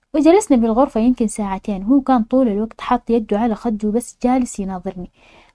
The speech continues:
أنا حسيت بدوخة خفيفة بعدها ما أذكر شيء. صحيت إلا أنا بالمستشفى،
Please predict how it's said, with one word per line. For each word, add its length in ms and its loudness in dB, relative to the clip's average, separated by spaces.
أنا 140 6
حسيت 480 -2
بدوخة 380 -2
خفيفة 460 -6
بعدها 460 -4
ما 200 -4
أذكر 240 -10
شيء. 260 -14
صحيت 460 -2
إلا 300 2
أنا 100 0
بالمستشفى، 640 -10